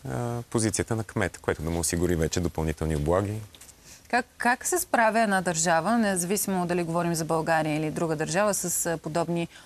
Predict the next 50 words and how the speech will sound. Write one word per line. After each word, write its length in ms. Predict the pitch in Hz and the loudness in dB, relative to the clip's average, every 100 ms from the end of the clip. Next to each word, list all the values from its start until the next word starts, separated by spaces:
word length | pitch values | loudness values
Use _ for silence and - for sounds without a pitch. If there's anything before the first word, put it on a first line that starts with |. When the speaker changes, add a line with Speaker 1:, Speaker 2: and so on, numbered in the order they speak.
| - | -2
Speaker 2:
опити 400 | 214 - - 202 | -2 -2 -4 -2
за 120 | 175 | -2
машинации 760 | 170 160 170 165 156 - 214 247 - | -2 -4 -2 -2 -2 -2 -2 -4 -6
и 80 | 185 | -8
купуване 440 | - - 170 165 | -6 -4 -2 -2
на 140 | 156 151 | -2 -2
гласове? 400 | 151 156 151 180 - - - | -4 -4 -2 -2 -2 -8 -4
Можем 300 | 214 262 208 | 0 2 2
ли 80 | 196 | 0
да 80 | 240 | -2
почерпим 680 | - - 196 180 226 226 220 | -4 -2 -2 -2 -2 0 0
наистина 460 | 208 208 185 175 180 | 0 -2 -2 -2 -2
опит 220 | 214 196 | -4 -6
от 120 | 190 | -2
някоя 320 | 208 196 208 | -2 -2 -2
друга 240 | 196 180 151 | -2 -2 -2
държава? 440 | 160 160 156 147 | -2 -2 -2 -2
Това 200 | - 185 | -2 -2
се 140 | - | -2
чудя. 260 | - 170 160 - - - - - | -6 -8 -10 -12 -20 -18 -16 -4
Speaker 1:
Можем 400 | 101 113 139 170 | 2 4 4 4
просто 320 | 156 156 - | 4 4 4
да 280 | 151 151 139 | 6 8 6
си 120 | 120 | 4
прилагаме 400 | 117 117 120 135 | 4 4 6 4
тези 220 | 117 120 107 | 4 4 4
закони, 280 | - 113 | 2 2
които 260 | 95 107 113 | 2 0 2
имаме. 220 | 101 87 | 2 4
Аз 140 | 98 107 | 2 2
много 140 | 110 | 2
пъти 160 | 95 - | 0 0
съм 100 | 85 | 0
го 40 | |
казал, 240 | - 113 | 2 2
България 300 | 123 113 117 | 2 4 4
има 100 | 117 | 4
не 140 | 113 110 | 4 4
лоши 260 | 101 - | 4 2
закони, 380 | 82 80 92 127 | -2 -2 0 0
те 140 | 110 104 | 0 0
са 100 | 98 | 2
добри. 340 | 82 80 135 - - | 2 2 0 -4 -6
Speaker 2:
А 100 | 190 | -4
какво, 280 | 180 - 190 | -4 -2 0
приложението 720 | 196 175 170 196 220 - 190 | 0 0 0 0 -2 -2 -2
ли 60 | |
е 40 | 175 | -2
никуца? 440 | 160 160 - - | -4 -8 -6 -2
Speaker 1:
Да. 180 | 104 | 0